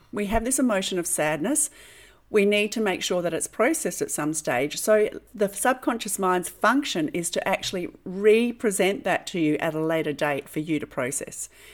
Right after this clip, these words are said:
It is absolutely amazing. So it is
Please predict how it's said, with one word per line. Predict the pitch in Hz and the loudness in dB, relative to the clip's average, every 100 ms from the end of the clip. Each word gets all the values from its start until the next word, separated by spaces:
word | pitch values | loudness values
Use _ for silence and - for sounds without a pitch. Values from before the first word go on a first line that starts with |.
| - | 0
It | 208 | 4
is | 202 196 | 4 4
absolutely | 214 - - 254 196 185 180 165 | 0 -2 -2 2 4 4 2 0
amazing. | 170 151 156 160 156 - - - - - | 2 2 4 2 2 -4 -8 -14 -20 0
So | - 190 - - | 8 8 8 0
it | 220 - _ | -2 -4 _
is | 220 208 | 2 2